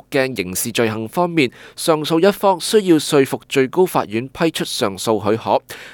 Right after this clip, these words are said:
墨爾本大學刑事法律專家金斯向時代報表示，最高法院每年處理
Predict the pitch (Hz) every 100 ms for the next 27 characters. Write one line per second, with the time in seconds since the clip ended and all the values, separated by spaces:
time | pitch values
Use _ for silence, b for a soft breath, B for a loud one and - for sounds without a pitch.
0 | B 127 113 113 139 127 113 117 - 98
1 | 101 - 123 131 120 - 147 156 156 147
2 | - 160 160 - 160 - B B - 165
3 | 156 - 110 139 151 151 - 117 170 -
4 | 127 B B B 170 165 202 - 151 123
5 | 147 135 127 131 98 - 131 123